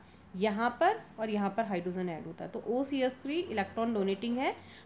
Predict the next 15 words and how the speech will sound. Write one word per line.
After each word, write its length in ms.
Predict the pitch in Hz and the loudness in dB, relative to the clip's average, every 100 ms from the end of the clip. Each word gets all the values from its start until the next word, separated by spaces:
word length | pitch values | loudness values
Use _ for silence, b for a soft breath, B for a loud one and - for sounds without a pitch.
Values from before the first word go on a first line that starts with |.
| - | -2
हमने 260 | 214 233 | 2 2
क्या 120 | 233 262 | 2 0
लिखा 220 | 262 262 | 0 0
है, 100 | 285 | -2
sodium 480 | 277 240 226 247 262 | 0 0 2 2 2
और 100 | 254 | 2
लिक्विड 380 | 220 220 240 | 0 -2 -2
in 120 | 262 262 | 0 0
liq-, 260 | 214 208 | 0 -2
अ, 220 | - 196 - - 175 | 0 0 0 -6 -4
lithium 440 | 226 240 - 285 | 0 0 2 2
in 140 | 277 254 | 2 2
liquid 300 | 202 226 226 | 2 2 2
ammonia, 420 | 226 233 247 370 - B - - | 2 2 2 -2 -4 B -14 2
और 120 | - | 2